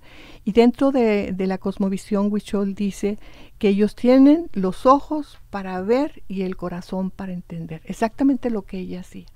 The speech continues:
Por eso digo que cuando yo la conozco, que es una señora mayor, a mí me llamaba la atención que ella se sentaba en cuclillas, en cualquier parte, en la sombra de algún árbol, y se quedaba viendo a la gente. Seguramente ella conocía toda la telenovela real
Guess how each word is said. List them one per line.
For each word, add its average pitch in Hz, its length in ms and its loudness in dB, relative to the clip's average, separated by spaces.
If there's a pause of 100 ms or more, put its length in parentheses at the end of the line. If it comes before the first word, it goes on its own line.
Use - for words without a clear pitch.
(340)
Por 190 100 2
eso 208 220 2
digo 214 200 2
que 220 120 -4
cuando 196 260 -4
yo 202 160 0
la 240 140 2
conozco, 262 560 2 (260)
que - 100 -8
es - 120 -4
una 202 160 2
señora 196 340 -2
mayor, 208 400 0 (300)
a 214 80 0
mí 214 160 8
me 240 120 8
llamaba 220 360 4
la 220 60 0
atención 208 440 -2
que 202 140 -6
ella 202 160 -2
se 202 120 -10
sentaba 190 360 -4
en 202 100 -2
cuclillas, 233 540 -2 (800)
en 180 100 -2
cualquier - 320 -4
parte, - 300 -4
en 214 60 -4
la 196 60 -6
sombra 190 280 -4
de 196 40 -4
algún 185 300 -4
árbol, 220 280 -8 (580)
y 208 100 -4
se - 140 -4
quedaba 202 360 2
viendo 208 300 -2
a - 20 -2
la 190 120 -4
gente. 170 380 -10
Seguramente 240 680 4
ella 226 240 4
conocía 208 420 0
toda 226 260 2
la 233 120 -2
telenovela 190 640 -2
real 190 520 -4